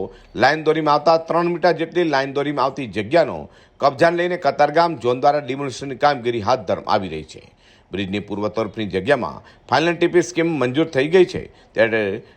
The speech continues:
ટી પી લાઈન દોરીમાં ત્રણ મીટર જેટલી જગ્યાનો કબજો મેળવવામાં આવી રહ્યો છે. બ્રિજના પશ્ચિમ છેડે અલગ ટી પી છે, તે પશ્ચિમ તરફની ટી પી સ્કીમ હજી ફાઇનલ નથી થતા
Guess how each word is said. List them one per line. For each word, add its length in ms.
ટી 100
પી 140
લાઈન 300
દોરીમાં 420
ત્રણ 180
મીટર 280
જેટલી 320
જગ્યાનો 480
કબજો 440
મેળવવામાં 380
આવી 180
રહ્યો 240
છે. 200
બ્રિજના 280
પશ્ચિમ 400
છેડે 240
અલગ 260
ટી 140
પી 180
છે, 180
તે 80
પશ્ચિમ 360
તરફની 380
ટી 140
પી 200
સ્કીમ 380
હજી 220
ફાઇનલ 440
નથી 200
થતા 400